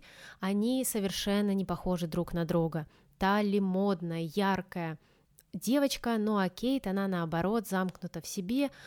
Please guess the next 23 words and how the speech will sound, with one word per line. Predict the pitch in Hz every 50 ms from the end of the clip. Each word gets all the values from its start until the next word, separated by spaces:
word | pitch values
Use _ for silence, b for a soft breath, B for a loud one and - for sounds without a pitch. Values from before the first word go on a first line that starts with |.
| B B
более | - 190 214 220 202 202 196
тихая | - - 214 254 277 - - 220 202 190 180
и | - - 196 190 208 208
спокойная. | 185 - - - 180 - - 190 175 170 160 156 147 156 b b b b b b b _ _
Также | - 247 285 320 285 269 - 262 269 254 247 - -
отличаются | 196 185 - - 170 - - 190 190 226 233 220 214 - - - 196 190 - -
у | - 196 190 180
главных | 165 - 170 165 170 175 170 165 160 156 151
героинь | 147 160 156 180 240 277 277 254 B B B B B -
и | - 247
цели | - - - - 170 165 175 180 185 180
в | 165
жизни. | 160 165 185 185 165 147 160 160 B B B B B B - -
Талли | 196 196 220 240 240 240 240
всегда | 226 - - 208 185 175 170 180 185
мечтала | 185 180 175 - - - 180 175 170
быть | 156 160 165 156
журналисткой | 175 170 165 165 156 160 214 277 302 - - - 254 233 226 B B B B -
и | - 277 285 262
вести | 269 262 - - 226 214
новости | 185 165 160 170 185 196 208 196 - - 196
на | 185 170 160 156 160
телевидении. | - - 165 170 165 160 170 156 - 165 151 147